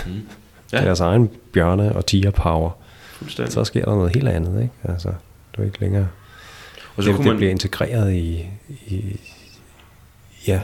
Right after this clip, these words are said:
Speaker 2: i det psykiske system, ikke?
Speaker 1: Og skammens stemme vil måske sige, "Det er farligt, det skal du ikke integrere, vi skal ikke have det her tættere på."
Speaker 2: Mm.
Speaker 1: Men det, som man faktisk oplever, når man igen, det er
Speaker 2: Mm.
Speaker 1: derfor, jeg synes, den der kærlighed, udgangsposition,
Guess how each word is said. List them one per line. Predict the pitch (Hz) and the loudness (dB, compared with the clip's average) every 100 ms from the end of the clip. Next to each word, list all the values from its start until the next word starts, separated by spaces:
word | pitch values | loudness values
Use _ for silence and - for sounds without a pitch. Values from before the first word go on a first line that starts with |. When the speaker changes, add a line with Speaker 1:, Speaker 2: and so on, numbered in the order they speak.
| - | -2
Speaker 2:
i | 123 107 | 0 2
det | 110 | 0
psykiske | - 104 104 107 | -2 -2 -4 -6
system, | 101 98 - - 131 | -8 -8 -8 -6 -2
ikke? | 131 | 0
Speaker 1:
Og | 107 | 0
skammens | - 98 - 143 | 0 -2 -2 -4
stemme | - 107 110 | 0 2 2
vil | 113 | 2
måske | 95 - 107 | -2 -4 -6
sige, | 101 98 98 | -4 -6 -2
"Det | 113 | -2
er | - | 0
farligt, | 98 107 | -2 0
det | 107 | -2
skal | 113 | -2
du | 107 | -2
ikke | 107 | -2
integrere, | 104 - - - 104 | -6 -6 -4 -4 -4
vi | |
skal | 95 104 | -4 -4
ikke | 110 | 0
have | 107 | -2
det | |
her | 98 | -2
tættere | - 113 120 113 | -2 0 -2 -4
på." | 123 127 123 | -4 -4 0
Speaker 2:
Mm. | 113 92 85 - - | 2 2 0 -8 -6
Speaker 1:
Men | 98 | 0
det, | 113 | 0
som | 127 | 0
man | 107 | 0
faktisk | 98 98 | -2 -2
oplever, | 95 113 135 101 95 | -4 -4 -4 -4 -4
når | |
man | 92 92 | -4 -4
igen, | 92 117 131 | -2 -4 -4
det | - | -6
er | - | 0
Speaker 2:
Mm. | 101 | 2
Speaker 1:
derfor, | 107 113 | 2 0
jeg | |
synes, | 110 117 | -2 -4
den | 120 - | -6 -6
der | 85 | -8
kærlighed, | - 101 120 147 123 | -6 -4 -2 -2 0
udgangsposition, | 120 123 143 - 101 98 92 104 95 | 0 -2 -4 -6 -6 -6 -2 -2 0